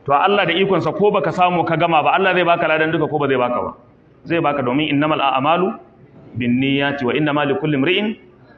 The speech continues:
ma nawa. Saboda haka za a baka ladan duka ne da izinin Allah. Wannan shine abin da malamai suka faɗa, kuma ni shi na fi gamsuwa da shi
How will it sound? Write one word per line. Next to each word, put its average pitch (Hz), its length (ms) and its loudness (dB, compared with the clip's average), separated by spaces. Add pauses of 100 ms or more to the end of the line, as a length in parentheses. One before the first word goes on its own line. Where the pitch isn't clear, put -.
(100)
ma 190 160 -4
nawa. 123 280 -4 (160)
Saboda 165 320 2
haka 165 140 0
za 165 80 4 (100)
a 160 40 0
baka 156 260 0
ladan 151 400 2
duka 175 220 -2
ne 147 120 -2
da 135 80 -2
izinin 127 360 -2
Allah. 123 300 -2
Wannan 156 300 -2
shine 165 160 -2
abin 135 240 0
da 135 80 -2
malamai 120 340 -2
suka 127 200 -6
faɗa, 104 280 -4
kuma 151 160 -2
ni 175 220 2
shi 190 160 -2
na 180 100 0
fi 185 100 -2
gamsuwa 160 420 0
da 135 140 -2
shi 240 300 -6